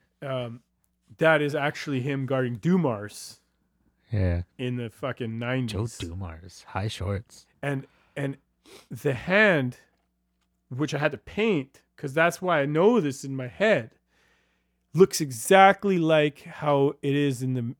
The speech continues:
Speaker 1: in the window. Not exactly
Speaker 2: One of the
Speaker 1: where you,
Speaker 2: frames?
Speaker 1: not
Speaker 2: Yeah,
Speaker 1: exactly
Speaker 2: yeah.
Speaker 1: where you paused it, but it, like, it,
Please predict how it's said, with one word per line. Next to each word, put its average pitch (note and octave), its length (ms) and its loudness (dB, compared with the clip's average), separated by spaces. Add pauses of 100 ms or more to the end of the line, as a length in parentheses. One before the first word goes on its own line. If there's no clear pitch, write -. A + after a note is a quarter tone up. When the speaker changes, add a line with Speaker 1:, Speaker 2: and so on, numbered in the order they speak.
Speaker 1:
in B2+ 120 -6
the A2+ 260 -8
window. B2 420 -6
Not F#3+ 300 6
exactly F#3+ 440 2
Speaker 2:
One F#2+ 40 4
of G2 60 2
the F#2 60 4
Speaker 1:
where F#2 80 2
you, - 40 -2
Speaker 2:
frames? F#2+ 420 2
Speaker 1:
not G#3 180 -2
Speaker 2:
Yeah, A#3+ 40 -6
Speaker 1:
exactly F3 500 2
Speaker 2:
yeah. G3+ 40 2
Speaker 1:
where F#3 140 6
you F3+ 120 2
paused F3+ 400 2
it, A#3 160 -2
but D#3+ 180 2 (460)
it, D#3+ 140 -4 (220)
like, - 180 -4
it, F3 140 -10